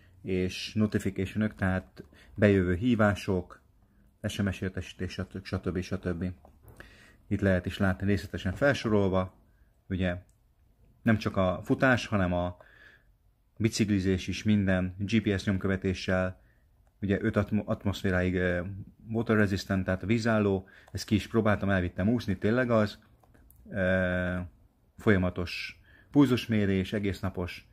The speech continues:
ö, a V O kettő maxot megbecsüli, ugye. Itt írja, hogy huszonegy napos, ö, töltés, vagy huszonegy napos akkumulátoridő. Ez nem huszonegy nap, de azért elég sokáig bírja.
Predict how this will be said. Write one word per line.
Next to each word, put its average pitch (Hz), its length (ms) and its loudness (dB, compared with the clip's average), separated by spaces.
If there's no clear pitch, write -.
ö, 90 520 -4
a 107 60 0
V 113 40 8
O 117 120 10
kettő 104 300 2
maxot 98 360 -6
megbecsüli, 113 540 0
ugye. 92 320 0
Itt 110 160 -6
írja, 113 180 8
hogy 98 80 4
huszonegy 101 340 0
napos, 98 480 -4
ö, 95 300 -4
töltés, 95 880 0
vagy 110 120 -4
huszonegy 113 440 2
napos - 460 -4
akkumulátoridő. 101 920 2
Ez 104 160 -4
nem 123 120 2
huszonegy 131 340 2
nap, 123 220 4
de 101 440 4
azért 107 240 2
elég 104 180 4
sokáig 95 400 -2
bírja. 143 500 0